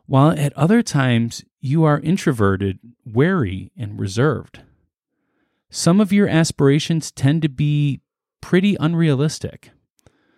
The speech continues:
and security is one of your major goals in life.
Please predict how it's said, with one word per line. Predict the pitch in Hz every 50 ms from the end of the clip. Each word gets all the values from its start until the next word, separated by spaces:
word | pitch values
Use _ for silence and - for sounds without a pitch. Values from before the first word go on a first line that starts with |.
| _ _ _ _ _ _ _
and | - 123 110 -
security | - 131 123 - - 160 165 160 135 110 101 98 98
is | - 190 127 101 - -
one | 107 110 110 110
of | 107 107 107 107 104 101 - - _ _ _ _ _ -
your | - 104 104 101
major | 98 98 104 113 123 127 127 131 127
goals | 117 107 - 117 113 113 110 107 104 -
in | - 120 107 107
life. | 110 107 98 - - - - -